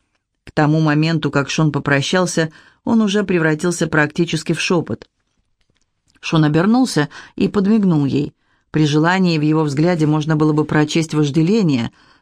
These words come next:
но, учитывая, насколько сильно ей везло в последнее время, этот взгляд скорее говорил о его усталости.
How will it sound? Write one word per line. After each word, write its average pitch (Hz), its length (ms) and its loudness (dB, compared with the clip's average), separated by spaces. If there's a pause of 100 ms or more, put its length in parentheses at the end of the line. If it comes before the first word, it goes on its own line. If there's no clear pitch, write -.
но, 147 200 4
учитывая, 151 540 0
насколько 147 480 0
сильно 160 360 0
ей 147 380 2 (160)
везло 147 480 2
в 208 40 -8
последнее 139 540 0
время, 131 380 0 (300)
этот 214 240 -2
взгляд 165 420 0
скорее 156 340 2
говорил 147 480 0
о 160 80 0
его 147 240 2
усталости. 143 760 -4